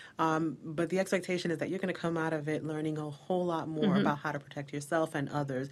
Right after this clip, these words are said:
Speaker 1: in a university setting. And so, you know, th-, this is something that will be basically rolled out by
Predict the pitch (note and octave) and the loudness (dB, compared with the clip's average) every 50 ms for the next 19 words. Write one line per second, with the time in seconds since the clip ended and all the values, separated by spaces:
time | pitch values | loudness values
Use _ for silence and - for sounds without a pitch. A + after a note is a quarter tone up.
0 | - - - - - - - - D3+ D3 D3 D3 D3+ D3 C#3+ C#3 C#3 C3+ C#3+ - | -10 -14 -16 -18 -20 -10 -4 0 0 2 2 2 0 0 0 -2 -4 -4 -2 -2
1 | C#3 C#3 C#3 C#3+ - D#3+ D#3+ D3+ C#3+ C3+ C#3+ C#3+ - - - - - - - - | -2 -2 -2 0 2 2 2 2 2 -2 -4 -6 -10 -14 -18 -18 -20 -20 -8 -2
2 | D#3 D#3 D#3 D#3 D3+ - - E3 D#3 D#3 D3+ D3+ D3 D3 - - - - - - | 0 0 0 0 -2 -2 0 0 2 2 2 0 0 -2 -6 -12 -20 -20 -20 -12
3 | _ - F3+ F3 E3 D3+ C#3 - G2+ - - D3+ D3+ A#2+ D3 E3 F#3 F3+ G#3+ G3+ | _ -2 0 2 2 2 2 0 -2 -4 -6 -8 -10 -2 0 2 2 4 2 2
4 | - G3 F3+ F#3 F3+ F3 E3 D3+ D#3 D#3+ D#3 D#3+ D#3+ D#3+ D#3 D3+ D3 - - - | 2 0 0 2 2 2 2 2 2 2 0 0 0 2 2 2 0 -2 -4 -8
5 | - C#3+ D3+ E3 D#3+ D#3 F3+ D#3+ - - D#3+ D#3 D#3 C#3+ D3+ D#3+ D#3 D3+ D3 D3+ | -4 2 2 2 2 2 0 -2 0 0 0 0 0 0 0 0 0 2 0 0
6 | D3 D3 C#3 C#3 - - D3+ D3 D3 D3 C#3+ C#3+ D3 D3 C#3+ C#3+ | 0 0 -2 -2 -4 -6 -4 -2 -2 0 0 0 0 0 0 0